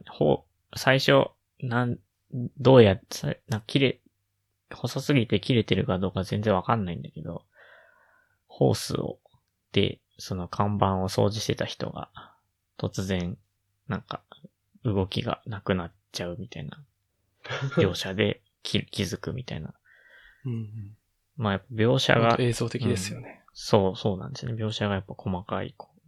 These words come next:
Speaker 1: というか、具体的で分かりやすいというのが際立ってたなっていう。あとは国連本部ビルは多分一巻も二巻三巻全部めっちゃ出てくるんですよね。
Speaker 2: うん。
Speaker 1: で、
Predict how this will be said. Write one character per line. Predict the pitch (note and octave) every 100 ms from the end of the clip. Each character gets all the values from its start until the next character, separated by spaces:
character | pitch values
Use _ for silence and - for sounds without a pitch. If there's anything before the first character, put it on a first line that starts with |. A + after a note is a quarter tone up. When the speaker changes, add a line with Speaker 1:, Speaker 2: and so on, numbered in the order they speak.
| D3 _
Speaker 1:
と | -
い | -
う |
か、 | - - - C3 _
具 | - G2
体 | G2 G2
的 | - F2+ G2+
で | F#2 F2+ - - -
分 | A2
か | G#2+
り | -
や | A2
す | - -
い | D#3 -
と | E3+
い | C#3
う | _ _ _ _ _ _ -
の |
が | -
際 | - - F#2
立 | F2
っ | -
て | -
た | -
な | C#3
っ | - -
て | -
い |
う。 | _ _ _ _ _ _ _ _ _ -
あ | A2+ _ _
と | G#2 F#2+
は | F#2
国 | - - - D3+
連 | C#3+
本 | C#3 C#3+
部 | C#3
ビ | C3+ C#3
ル | G#2
は | F#2
多 | -
分 | G#2+ G2+
一 | - -
巻 | B2 G2+
も | G2
二 | G2+ G#2
巻 | G2 G2
三 | A2 G2+
巻 | - F2+
全 | A2 A#2+
部 | G2+ F#2+ - _ _ D3+
め | A2
っ | F#2+
ち | -
ゃ |
出 | A#2+ A2+
て |
く | - -
る | -
ん |
で | - - _ _ _ _ -
す | -
よ |
ね。 | C#3+
Speaker 2:
う |
ん。 | C3 _ _ _ _ _ _
Speaker 1:
で、 | - G2